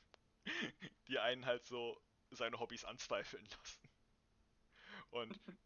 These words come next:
Speaker 1: das ist bei mir bei Yu-Gi-Oh! nicht die mehreren tausend Euro, die ich in dieses Spiel gesteckt habe,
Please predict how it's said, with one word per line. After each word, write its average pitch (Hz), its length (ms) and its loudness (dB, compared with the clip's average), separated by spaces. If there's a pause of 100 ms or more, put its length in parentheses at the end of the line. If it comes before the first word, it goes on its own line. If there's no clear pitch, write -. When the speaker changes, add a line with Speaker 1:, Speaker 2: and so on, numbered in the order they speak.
Speaker 1:
das 123 200 0
ist - 140 -8
bei 127 120 4
mir 147 200 -2
bei 143 100 2
Yu-Gi-Oh! 139 480 0
nicht 156 300 -6 (160)
die 127 80 -6
mehreren 139 380 -2
tausend 139 340 0
Euro, 143 220 0
die - 120 -4
ich - 180 -4
in 185 40 -6
dieses - 220 -2
Spiel 196 220 0
gesteckt - 500 -2
habe, 170 400 2